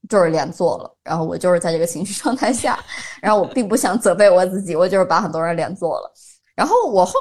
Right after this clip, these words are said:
但是我后来发现，就是在他周围的朋友其实会非常的类似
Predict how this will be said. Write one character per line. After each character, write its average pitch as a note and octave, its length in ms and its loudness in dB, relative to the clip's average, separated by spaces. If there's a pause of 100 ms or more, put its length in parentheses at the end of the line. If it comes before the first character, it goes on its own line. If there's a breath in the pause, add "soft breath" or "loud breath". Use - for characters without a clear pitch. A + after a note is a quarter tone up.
(140)
但 A4 140 -12
是 - 80 -2
我 F#3+ 100 4
后 D4+ 120 -2
来 F#3 120 2
发 F#3+ 160 0
现， G#3+ 140 -2
就 F#3 100 -4
是 E3 320 -6 (380)
在 - 100 -6
他 D#4 160 -2
周 D4+ 140 2
围 A3 100 4
的 G#3 80 -2
朋 D#3 220 -6
友 F3+ 100 -2
其 F3 160 -6
实 A3 140 -4
会 - 260 -6 (120)
非 - 280 -6
常 - 280 -8
的 F3 100 -2
类 A#3+ 240 -4
似 - 480 -12